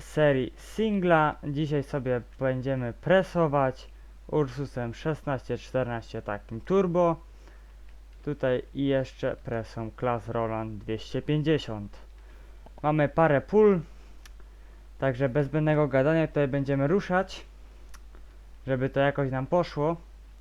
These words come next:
Tutaj jest właśnie, są te pola, co mówiliśmy w poprzednich odcinkach ze żniw. Też nie, nie miałem chęci, żeby pom-, wymucić jakieś inne też. Mów, słup chyba przywalił. O Boże, w drzewo.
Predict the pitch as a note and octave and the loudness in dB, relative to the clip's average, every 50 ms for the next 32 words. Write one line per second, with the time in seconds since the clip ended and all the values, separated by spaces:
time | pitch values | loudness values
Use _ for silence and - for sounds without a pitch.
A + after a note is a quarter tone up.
0 | - - - - - - - - E3 D#3 F3 E3+ D#3+ D#3+ D#3+ C#3+ C3 C3+ D3+ D#3+ | -20 -20 -20 -20 -20 -12 -8 -4 0 2 4 6 6 6 4 2 2 0 0 0
1 | D3+ - - D#3+ D#3 D3 - - D3+ D3 C#3+ - - - - - - D3+ D#3 D3+ | 0 0 -2 -4 -4 -4 -4 -4 -4 -4 -6 -8 -12 -18 -14 -6 -2 0 0 0
2 | - - E3+ F3 E3+ D#3+ D3+ D3 - - - C#3+ C3+ C3 C3+ - - - - - | 2 2 4 4 4 4 2 2 -2 -4 -2 0 2 2 0 -2 -6 -16 -20 -18
3 | - - - - C#3+ C#3+ C#3 - C#3+ D3+ D3 C#3+ D3+ C#3 - - C#3+ C3+ - - | -18 -18 -12 -6 -4 -4 -2 0 0 0 0 0 -2 -4 -2 -2 -2 -2 -4 -4
4 | - - D#3 D3+ D3 C3 D3 C#3+ C3+ - - B2+ B2+ - - - F#3 F3+ F3 E3 | -4 -2 0 0 0 0 -2 -4 -4 -4 -4 -4 -4 -6 -6 -4 -2 -2 -2 0
5 | - D3 D3 D3+ D3 C3+ C#3 C#3 C3+ C#3+ E3+ F3+ F3+ F3+ E3+ - - - - - | 2 2 4 4 2 2 0 -2 -2 -2 -2 -2 -2 -2 -4 -8 -12 -20 -20 -20
6 | - - - - - - - - - - - - - - - - - - - - | -20 -20 -20 -20 -20 -20 -20 -20 -20 -20 -20 -20 -20 -20 -20 -18 -18 -18 -18 -18
7 | - - - - - - - C#3 C#3 C#3 C3 C#3 D3 D3 D3 C#3+ C#3+ C#3+ C#3+ C#3+ | -18 -18 -20 -20 -18 -10 -6 -6 -4 -4 -4 -4 -4 -2 -2 -2 -2 -2 -2 -2
8 | D3 D3+ D#3 D#3+ D#3 D#3 D#3 D3+ D3+ C#3 - - E3 D#3+ D#3+ D#3 - - C#3 D3 | -2 -2 -2 -2 0 0 2 0 0 -2 -4 -2 -2 -2 -2 -2 -4 -6 -4 -4
9 | C#3+ C3+ C3+ B2+ - - C#3+ C#3 C#3 C3+ C3 C#3+ D3+ E3+ F3+ F3 - - D3 D3 | -2 -4 -4 -6 -6 -4 -4 -2 -2 -2 -2 -2 0 0 -2 -4 -4 -4 -2 -2
10 | C#3 - D3 C#3 - - E3+ E3+ E3 D#3+ D3+ C#3+ - D#3 E3 F3 - - - - | -2 -2 -6 -6 -4 -4 -2 0 0 0 0 0 0 -2 -2 -2 -4 -8 -16 -18
11 | - - - - - - B2 A2+ - - - D3+ F3+ E3 D3+ B2+ A#2+ G#2+ A#2 A2 | -18 -18 -20 -18 -14 -14 -12 -12 -12 -6 -2 -2 -2 -2 -2 -6 -6 -6 -6 -8
12 | - - A#2 A2 A2+ A2+ - C3 C#3+ C3+ B2 B2 B2+ C#3 C#3 A#2+ B2 A#2 A2 G#2+ | -8 -8 -6 -4 -4 -4 -2 -2 -2 0 0 0 0 0 0 -2 -4 -6 -6 -4
13 | A2+ B2+ B2+ B2 A2 A2+ A2+ | -2 -2 -2 -2 -2 -4 -8